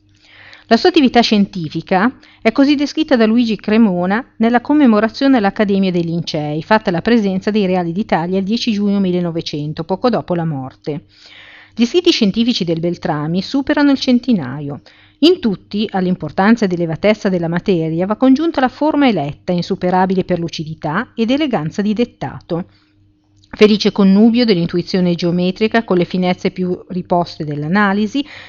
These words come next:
e vasta comprensione di metodi generali con una rara abilità nel piegarli alle applicazioni particolari assicurano ai lavori del nostro un posto durevole nella storia delle matematiche,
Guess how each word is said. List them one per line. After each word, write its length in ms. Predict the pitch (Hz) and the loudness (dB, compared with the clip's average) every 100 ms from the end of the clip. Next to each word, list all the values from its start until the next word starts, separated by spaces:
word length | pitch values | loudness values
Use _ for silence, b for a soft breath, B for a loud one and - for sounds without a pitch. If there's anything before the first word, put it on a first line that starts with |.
| B | B
e 140 | 202 | 4
vasta 320 | 214 302 - | 6 6 4
comprensione 640 | 220 208 202 202 - 254 226 | 2 2 2 -2 2 4 4
di 140 | 175 | 2
metodi 340 | 190 220 196 175 | 0 0 -2 -4
generali 560 | 175 180 180 175 156 | -2 0 0 0 -2
con 160 | 156 170 | -4 -4
una 240 | 170 165 | -2 0
rara 220 | 180 233 | 2 2
abilità 500 | 220 185 175 - 180 | 2 0 -4 0 0
nel 160 | 165 156 | 0 -4
piegarli 440 | 160 160 190 190 | -4 0 2 2
alle 100 | 175 | 0
applicazioni 580 | 156 - 160 156 202 202 | -4 -6 -8 -6 -2 -2
particolari 760 | 160 156 160 - 226 254 220 180 B B B | -2 -8 -8 -4 0 2 0 -2 B B B
assicurano 560 | 247 330 302 359 320 254 | 0 0 2 4 6 4
ai 80 | |
lavori 380 | 220 220 277 247 | 4 2 2 2
del 140 | 185 190 | 2 2
nostro 640 | 208 226 - - 175 175 B B | 2 2 0 -4 -6 -6 B B
un 180 | 226 220 | 0 2
posto 360 | 269 294 - 233 | 2 0 0 -2
durevole 440 | 214 214 233 240 | 0 0 2 2
nella 220 | 226 190 | 2 0
storia 420 | 185 - 226 233 | -2 0 2 2
delle 200 | 202 190 | 2 2
matematiche, 840 | 170 160 170 147 135 143 156 156 | 0 -2 -2 -2 -4 -8 -6 -6